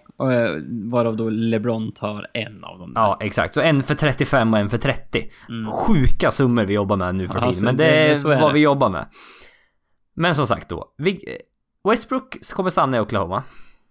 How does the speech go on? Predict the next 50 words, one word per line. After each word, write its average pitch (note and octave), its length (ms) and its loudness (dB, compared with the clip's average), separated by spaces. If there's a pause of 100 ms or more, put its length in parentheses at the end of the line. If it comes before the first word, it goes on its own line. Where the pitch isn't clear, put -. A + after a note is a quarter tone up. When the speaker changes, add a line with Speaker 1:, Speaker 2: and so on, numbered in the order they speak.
(440)
Speaker 2:
Det C#3 120 0
Speaker 1:
Ja, D#3 280 6
Speaker 2:
var E3+ 120 4
ju F3 60 0
lite E3 240 2
Speaker 1:
det D#3+ 60 -2
Speaker 2:
bass D#3 240 0
om D3 100 2
att C3 80 2
han C3+ 180 0
kanske B2 180 -4
skulle A#2+ 180 -4
gå A2+ 140 -2
till G#2 160 -4
Los G2+ 140 -6
Angeles, F3+ 400 -2
för A#2+ 100 -8
det G#2+ 60 -4
är - 20 -6
där F#2+ 100 -4
han F#2+ 100 -4
kommer D#3+ 320 -4
ifrån, D3+ 420 -4
eh, A2 220 -4
Kalifornien D#3 500 -2
och C3+ 60 -8
så D3+ 60 -6
vidare G#2+ 160 -4
och F#2+ 60 -8
så G#2+ 80 -8
vidare. D#2+ 240 -8 (360)
Han E3 140 0
har D#3 80 2
skrivit C3+ 180 -2
på A#2+ 80 -2
en A#2 60 -2
extension A#2+ 420 -4
med G2 80 -4
Oklahoma, D#3 600 0 (220)
är B2 100 -6
kvar A2 180 -2
där G2+ 80 -4
i G#2 60 -4
fem C3 260 -2
år, D3 280 -2
han G#2+ 120 -8
kommer - 160 -12
inte G2+ 120 -12
lämna. A#1 360 -8
Speaker 1:
Nej. - 320 -6